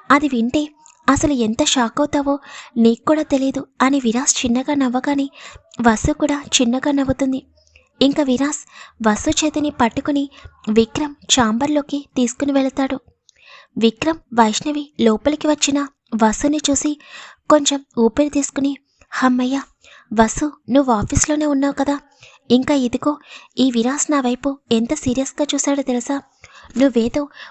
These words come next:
బయటకు వెళ్ళి లోపలికి వచ్చినట్టు" అని అనగానే వసు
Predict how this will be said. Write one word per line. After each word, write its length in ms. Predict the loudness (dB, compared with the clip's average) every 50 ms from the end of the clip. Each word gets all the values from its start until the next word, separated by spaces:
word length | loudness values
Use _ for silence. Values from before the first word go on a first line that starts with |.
| -10 -2
బయటకు 420 | 2 2 2 2 2 0 0 0
వెళ్ళి 320 | 0 0 0 0 -2 -4 -4 0
లోపలికి 460 | 2 2 2 2 2 0 -2 0 0 -2
వచ్చినట్టు" 560 | -2 0 0 0 0 -2 -4 -2 -6 -8 -8 -8 -18 -20 -20 -20 -12 _ 0
అని 200 | 2 2 2 2
అనగానే 520 | 0 0 -2 -2 -2 -2 0 0 -2 -2 -4 _ -20 -20 _ -14 -6 2 4
వసు 400 | 4 4 4 2 0 0 -2 -2